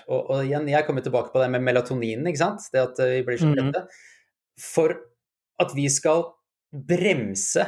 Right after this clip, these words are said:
Speaker 1: melatoninproduksjon, så må de gi kroppen din et lyssjokk. Så når du står opp om morgenen, du vet jo når du står opp og du har, eh, du har snerk i øya, og du, du har egentlig mest lyst til å bare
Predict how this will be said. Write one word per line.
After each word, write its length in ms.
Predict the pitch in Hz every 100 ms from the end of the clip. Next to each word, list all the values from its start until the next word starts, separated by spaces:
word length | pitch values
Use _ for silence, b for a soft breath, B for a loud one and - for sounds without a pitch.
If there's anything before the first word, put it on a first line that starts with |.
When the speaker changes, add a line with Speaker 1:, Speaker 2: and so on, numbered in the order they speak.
| -
Speaker 1:
melatoninproduksjon, 1200 | 143 139 139 143 151 135 120 117 131 147 - 165 208
så 140 | 165
må 140 | 151 120
de 120 | 135
gi 120 | 143 139
kroppen 440 | - 123 - 143
din 200 | 143 147
et 180 | 147 143 -
lyssjokk. 1120 | 147 143 190 117 - - - - 214 - - - - _ _ _ _ _ _ _ _ _ _ _ _ b b b b b _ _ _ -
Så 200 | 180 175
når 160 | 170
du 80 | 156
står 420 | 156 - 147 110
opp 80 | 123
om 80 | 151
morgenen, 280 | 131 185 233 - _ _ _ _
du 80 | 143
vet 200 | 139 135
jo 80 | 156
når 140 | 151
du 80 | 147
står 320 | 147 - 120 139
opp 140 | 139
og 100 | 131
du 60 | 131
har, 380 | 123 120 117 123
eh, 800 | 120 120 120 117 113 113 113 117
du 140 | 117 110
har 300 | 120 117 117
snerk 400 | 113 - 113 107 123
i 80 |
øya, 280 | 120 113 110 113
og 180 | 113 110
du, 120 | 110 110
du 140 | 113 120
har 180 | 113 120
egentlig 260 | 110 110 123
mest 200 | 123 -
lyst 160 | 117
til 100 | 135
å 60 | 123
bare 520 | 156 131 110 110 170